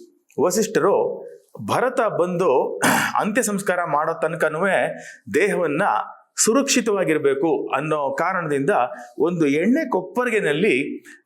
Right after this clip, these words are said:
ಆ, ದೇಹವನ್ನ, ಆ, ರಕ್ಷಣೆ ಮಾಡ್ತಾ ಇರ್ತಾರೆ, <clears throat> ಭರತನ ಆಗಮನವನ್ನು ನಿರೀ-, ನಿರೀಕ್ಷಿಸುತ್ತಾ. ಸರಿ, ಈ ತರ ದುಸ್ವಪ್ನ ಆಗಿರುತ್ತೆ ಭರತನಿಗೆ. ಆ, ಅವನು ಅವನ ಸ್ನೇಹಿತರಲ್ಲಿ ಎಲ್ಲರಲ್ಲೂ ಅದನ್ನ ಹೇಳ್ಕೊತಾನೆ. ಆ,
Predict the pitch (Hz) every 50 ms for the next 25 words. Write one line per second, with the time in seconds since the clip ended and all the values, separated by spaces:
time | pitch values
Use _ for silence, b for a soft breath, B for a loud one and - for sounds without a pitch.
0 | - 131 131 127 117 113 113 110 101 143 170 180 160 151 151 131 135 175 185 120
1 | 107 110 - - - - _ _ _ - - 123 117 113 104 104 107 131 151 -
2 | - 175 170 160 147 135 120 120 127 120 113 - 117 110 98 92 - - - -
3 | - - - 101 - - - - 117 113 135 151 160 160 160 156 147 - - 139
4 | 147 151 156 151 143 143 147 143 139 131 123 123 131 127 135 135 147 - - -
5 | 123 117 110 - - 107 92 - - - _ _ _ _ _ _ _ _ _ _
6 | _ _ _ _ _ _ _ _ _ _ _ B B B B B B B B B
7 | B - - 226 226 220 214 208 202 - - - - - - - - - - -
8 | 190 175 - 190 196 190 185 180 180 156 147 175 175 - 220 208 - 196 196 180
9 | 170 165 170 170 165 170 165 156 135 147 160 165 165 156 156 151 143 165 202 180
10 | - - - B B B B B - - 139 147 143 151 - - 143 160 175 170
11 | 156 151 151 147 139 139 147 151 151 147 - 156 156 151 175 180 175 170 165 160
12 | 151 160 160 147 131 139 156 160 160 160 165 165 147 139 147 143 143 131 139 151
13 | 165 160 160 151 151 147 135 139 151 156 147 - B B B B B B B -
14 | 131